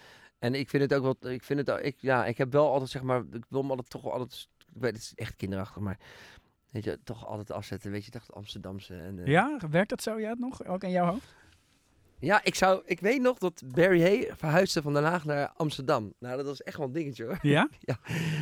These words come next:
Speaker 1: Ja.
Speaker 2: Dat kon gewoon echt niet?
Speaker 1: Nee. Nee, dat kon
Speaker 2: Vond
Speaker 1: echt niet.
Speaker 2: jij ook?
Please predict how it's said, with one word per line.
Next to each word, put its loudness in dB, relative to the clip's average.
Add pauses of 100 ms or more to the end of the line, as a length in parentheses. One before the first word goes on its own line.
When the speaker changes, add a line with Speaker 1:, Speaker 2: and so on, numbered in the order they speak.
(240)
Speaker 1:
Ja. -4 (580)
Speaker 2:
Dat -2
kon 4
gewoon 2
echt -4
niet? -10 (120)
Speaker 1:
Nee. 0 (160)
Nee, -2
dat -4
kon 0
Speaker 2:
Vond 6
Speaker 1:
echt 6
niet. 2
Speaker 2:
jij 0
ook? -8